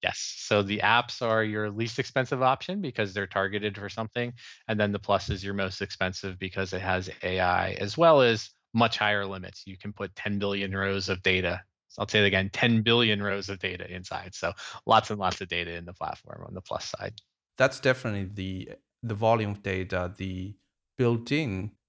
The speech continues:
Speaker 2: dashboard and reports cannot achieve at all.
Speaker 1: Yeah. So if you start thinking about, "Well, if I'm going to use reports and dashboards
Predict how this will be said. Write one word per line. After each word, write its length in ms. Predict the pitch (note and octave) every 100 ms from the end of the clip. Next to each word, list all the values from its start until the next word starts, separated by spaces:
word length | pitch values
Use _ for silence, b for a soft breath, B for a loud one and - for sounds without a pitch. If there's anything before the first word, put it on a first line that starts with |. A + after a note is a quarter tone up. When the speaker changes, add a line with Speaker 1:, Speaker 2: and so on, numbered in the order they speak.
| -
Speaker 2:
dashboard 480 | A2+ - - F2+ E2
and 200 | F2+ F2+
reports 360 | F2+ - -
cannot 360 | - F2+ - -
achieve 400 | - - - -
at 140 | G2+
all. 200 | - - _ _ _ -
Speaker 1:
Yeah. 180 | B2+ A#2
So 160 | -
if 180 | C#3 -
you 80 | F3
start 320 | - A#3 A#3+
thinking 340 | - C3+ C#3+ B2+
about, 420 | G#2+ G#2 G2+ G2 -
"Well, 360 | A#2+ A#2+ A2+ _
if 180 | - A#2
I'm 160 | C3 B2+
going 360 | A#2+ B2+ C#3+ C#3
to 140 | B2+
use 1000 | A2+ G#2+ G#2+ G#2 G#2 G#2+ G2+ G2+ - -
reports 400 | A2 - G#2+ G#2
and 100 | G#2
dashboards 720 | G2 F#2+ G#2 - G#2 G#2 -